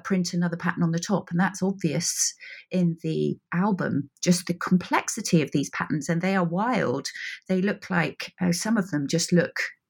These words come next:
like they could have been printed yesterday. They really are quite something. Uh, she's also at the, you see this change then happen in the eighteen fifties when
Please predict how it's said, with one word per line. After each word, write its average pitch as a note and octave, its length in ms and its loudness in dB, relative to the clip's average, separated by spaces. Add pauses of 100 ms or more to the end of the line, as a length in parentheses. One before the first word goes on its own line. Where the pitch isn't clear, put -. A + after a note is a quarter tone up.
like - 220 2
they D#3+ 100 2
could E3 120 -2
have D#3+ 100 0
been D3+ 160 0
printed D#3+ 400 0
yesterday. - 520 0
They D#3 120 -2
really E3 260 4
are D3 200 -2 (500)
quite - 180 4
something. F#3 640 0 (420)
Uh, - 60 -2 (460)
she's B3 300 0
also B3+ 320 0
at - 140 -2
the, G3+ 320 0
you G#3 140 0
see G#3+ 640 0 (640)
this - 500 -2
change A3 500 -2
then D#3+ 160 -2
happen F3 320 -4
in E3 100 0
the E3+ 80 0
eighteen E3+ 360 -2
fifties E3+ 640 -2
when E3 420 0